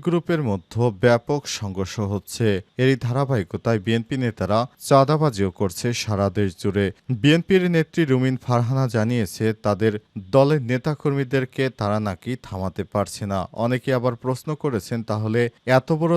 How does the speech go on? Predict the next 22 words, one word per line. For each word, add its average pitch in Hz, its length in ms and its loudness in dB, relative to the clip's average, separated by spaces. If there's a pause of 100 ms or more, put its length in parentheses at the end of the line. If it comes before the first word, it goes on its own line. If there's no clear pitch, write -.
(120)
দলের 156 260 4 (320)
নেতাকর্মীদেরকেই 160 1000 0 (120)
থামাতে 127 420 -2
পারছেন 107 420 -2
না, 117 80 -2 (100)
তাহলে 107 340 0 (340)
আপনারা 104 340 0 (140)
আঠারো 143 340 -2
কোটি 147 220 -4 (120)
মানুষকে 127 420 -2 (140)
ক্ষমতায় 107 480 -2
এসে - 180 -8 (120)
কিভাবে 101 420 -2 (280)
কন্ট্রোল 123 340 2 (120)
করবেন, 95 320 0 (180)
সে 120 120 -2 (120)
বিষয়টি 101 460 -6 (380)
বলতে 143 280 2 (120)
গিয়ে 190 160 2 (120)
তিনি 104 200 -2 (180)
চুপ 139 180 -2 (120)
হয়ে 101 180 2